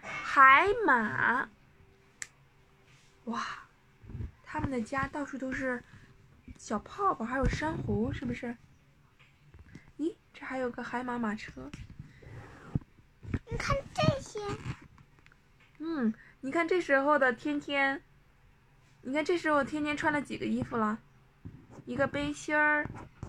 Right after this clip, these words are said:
Speaker 1: 一个裙子，还有一个项链，对不对？
Speaker 2: 还有个假发。
Speaker 1: 他手里拿的是什么？拿的好像是乐器。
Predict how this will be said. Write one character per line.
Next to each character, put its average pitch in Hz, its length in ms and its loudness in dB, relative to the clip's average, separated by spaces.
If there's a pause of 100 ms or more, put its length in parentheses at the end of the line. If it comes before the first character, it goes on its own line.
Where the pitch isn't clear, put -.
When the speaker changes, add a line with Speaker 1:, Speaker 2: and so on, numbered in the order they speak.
(160)
Speaker 1:
一 240 140 -6
个 277 180 2
裙 226 560 0
子， 233 380 0 (420)
还 247 140 0
有 240 140 2
一 220 160 2
个 240 160 -4
项 262 380 -4
链， 285 340 -2 (920)
对 277 80 -6
不 226 100 -6
对？ 226 280 2 (1600)
Speaker 2:
还 - 360 0
有 370 80 -4
个 370 100 -8
假 - 120 0
发。 - 320 2 (1400)
Speaker 1:
他 330 80 -10
手 302 180 0
里 277 80 2
拿 220 220 4
的 269 100 0
是 277 140 -4
什 214 180 -2
么？ 214 180 2 (2250)
拿 247 160 0
的 311 80 -2
好 269 160 0
像 269 160 0
是 277 140 -2
乐 294 260 2
器。 208 420 -4